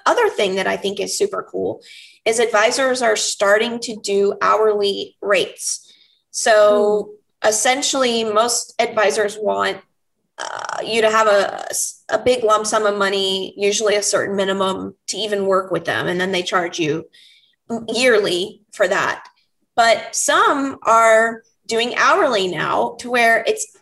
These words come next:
Speaker 1: giving people way more access to a financial professional to be able to ask questions. So what I, what I like to tell people is learn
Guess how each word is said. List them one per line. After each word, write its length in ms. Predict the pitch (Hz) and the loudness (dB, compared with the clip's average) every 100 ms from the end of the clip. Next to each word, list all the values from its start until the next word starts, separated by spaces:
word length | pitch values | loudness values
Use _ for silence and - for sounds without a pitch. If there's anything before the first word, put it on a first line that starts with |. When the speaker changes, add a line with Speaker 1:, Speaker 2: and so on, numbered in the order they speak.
| _ | _
Speaker 1:
giving 500 | 262 277 311 311 302 | -2 0 0 0 -2
people 640 | - 254 254 247 233 226 - | -6 -8 -2 0 0 -2 -6
way 460 | 202 190 208 262 | -12 0 2 4
more 220 | 311 320 277 | 4 2 2
access 800 | 196 202 - 180 156 - - _ _ _ _ _ - | 0 0 -4 -4 -4 -6 -12 _ _ _ _ _ -4
to 160 | 277 | 0
a 60 | 285 | 0
financial 460 | 285 262 240 247 | 0 0 0 -2
professional 520 | 233 214 208 196 214 202 | -8 -4 -2 -2 -4 -4
to 60 | |
be 100 | 208 | 0
able 160 | 190 196 | 0 0
to 140 | 196 | 0
ask 280 | 180 185 - | -2 -2 -4
questions. 540 | - 180 - - - - _ _ _ | -4 -4 -4 -8 -12 -18 _ _ _
So 540 | - 247 247 - - | 2 2 2 -2 -16
what 220 | - 277 320 | -2 0 2
I, 400 | - 359 427 - - | 2 2 2 -2 -6
what 180 | - 302 | 0 2
I 180 | 277 403 | 2 0
like 200 | 466 381 | 0 -2
to 100 | - | -4
tell 240 | 254 240 | 0 -2
people 480 | 240 226 240 226 - | -2 -8 -2 -2 -2
is 360 | - 220 214 214 _ _ _ _ | 0 0 0 -4 _ _ _ _
learn 420 | 214 240 311 466 | -2 2 4 4